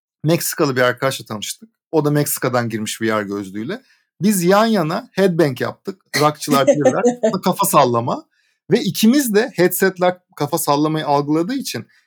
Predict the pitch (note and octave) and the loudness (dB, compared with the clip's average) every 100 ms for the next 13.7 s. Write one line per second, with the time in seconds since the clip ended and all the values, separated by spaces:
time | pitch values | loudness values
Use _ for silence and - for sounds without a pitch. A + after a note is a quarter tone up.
0 | _ D3 A3 B3+ A3 F#3 F3+ F3+ G3 G3+ | _ -6 0 0 2 0 0 0 0 2
1 | G#3 G3+ G#3+ - _ _ _ - D3+ F3+ | 0 0 -2 -4 _ _ _ -4 -2 2
2 | F#3 G3 G3+ F#3 E3+ E3+ D#3+ E3+ E3 G3+ | 2 2 2 4 4 4 2 0 2 2
3 | A#3 E4+ _ _ _ _ _ - G#3+ A#3+ | 2 -4 _ _ _ _ _ -2 2 2
4 | A3 - - - - C#3+ - _ _ _ | 2 -2 -6 -8 0 0 -2 _ _ _
5 | - D#3+ E3 - G3+ F#3+ E3 C#3+ B2+ B2 | -6 0 2 2 2 4 4 4 0 -4
6 | - D#3 D#3 D#3+ - - E3 F3+ D#3+ D3 | 0 2 2 -2 -4 -2 2 2 2 2
7 | C3+ C3 - _ _ - G#3+ A3 - - | 2 -2 -6 _ _ 0 0 2 0 0
8 | E4+ - - F3+ F#3 E3 D#3 - - G#3+ | -4 -8 0 2 2 0 -4 -10 -2 0
9 | G#3+ G#3+ - D3 C3+ - - E3+ D#3+ B3+ | 0 -2 -2 -2 -2 -6 -4 0 2 0
10 | C#4+ _ _ _ _ - A3 B3+ C4 A#3 | -2 _ _ _ _ -8 0 4 4 2
11 | - E3+ D#3 A#3+ C4+ A3 G#3 A3 G#3+ A3+ | 2 0 0 -4 0 0 0 0 2 2
12 | G3+ A3 G#3+ F3+ G#3 A3 A3 F3 D3+ D4 | 2 0 -2 2 2 4 4 2 -2 -4
13 | - - G3 F#3 D3 - | -4 0 2 0 -4 -10